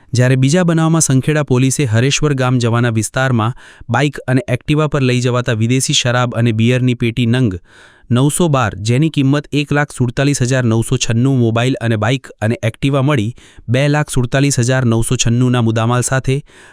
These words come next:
રમણ ભીલ, અનેશ ભીલ, હિતેશ ભીલાલા અને બિપિન રોહિતને ઝડપી પાડી સંખેડા પોલીસે વધુ કાર્યવાહી હાથ ધરી છે.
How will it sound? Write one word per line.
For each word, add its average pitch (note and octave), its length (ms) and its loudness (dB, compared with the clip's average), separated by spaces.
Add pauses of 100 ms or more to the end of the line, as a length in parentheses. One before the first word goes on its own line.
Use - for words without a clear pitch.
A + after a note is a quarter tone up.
રમણ B2+ 300 2
ભીલ, C3+ 280 0 (300)
અનેશ B2+ 340 2
ભીલ, C#3 220 0 (600)
હિતેશ B2+ 360 0
ભીલાલા C3 500 0 (200)
અને B2+ 300 0 (340)
બિપિન C#3 340 2
રોહિતને C3 380 2
ઝડપી A2+ 320 0
પાડી A2+ 380 -2 (260)
સંખેડા F3 480 0
પોલીસે C3 340 0
વધુ A2+ 260 0
કાર્યવાહી A#2 560 0 (220)
હાથ B2 140 0
ધરી G#2 240 0
છે. F#2 240 -6